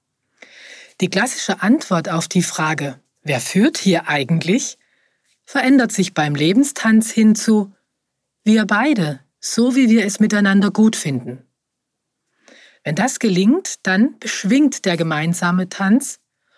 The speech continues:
und er bringt auch etwas Unbeschwertes mit sich in der Partnerschaft. Das Wir wächst auch, wenn sich mitten im Lebenstanz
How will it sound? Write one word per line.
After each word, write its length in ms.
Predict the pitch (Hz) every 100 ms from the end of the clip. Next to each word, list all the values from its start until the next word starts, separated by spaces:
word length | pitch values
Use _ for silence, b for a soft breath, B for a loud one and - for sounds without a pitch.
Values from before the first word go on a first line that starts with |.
| _
und 120 | - 226
er 80 |
bringt 280 | - 240 294
auch 100 | 285
etwas 380 | 254 220 220 -
Unbeschwertes 840 | - - 220 185 - 147 135 147 156
mit 160 | 160
sich 300 | - 185 - -
in 140 | 175
der 80 | 170
Partnerschaft. 800 | - 143 - - 135 - - _ _ _ _ b b b b b b b b
Das 240 | - 175 160
Wir 320 | 185 247 339
wächst 360 | 202 175 - -
auch, 520 | 151 196 - - - _ _ _
wenn 220 | 196 202
sich 300 | 196 196 -
mitten 280 | 185 226 262
im 120 | 226
Lebenstanz 840 | 190 180 196 - 202 196 196 -